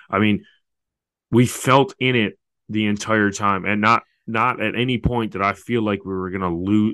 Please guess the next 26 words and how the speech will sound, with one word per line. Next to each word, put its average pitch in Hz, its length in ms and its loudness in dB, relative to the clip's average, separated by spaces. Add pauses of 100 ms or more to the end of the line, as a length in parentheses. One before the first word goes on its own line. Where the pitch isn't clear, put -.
(140)
take 127 240 0
a 98 80 -2
loss. 90 800 -2 (180)
I 101 60 -6
mean, 101 200 -6
at 104 140 -6
the 101 80 -8
worst 107 280 0
case, 110 220 -4
it 107 60 -8
was 95 80 -8
gonna 95 180 -8
be 92 120 -4
a 80 40 -4
draw, 90 520 0
but 90 160 -4
I 98 60 2
didn't 101 200 -6
think 101 160 -8
we 95 60 -8
were 87 320 -6
ever 98 180 -2
gonna 85 220 -8
lose 87 240 -8
this 80 180 -8
game. 80 380 -6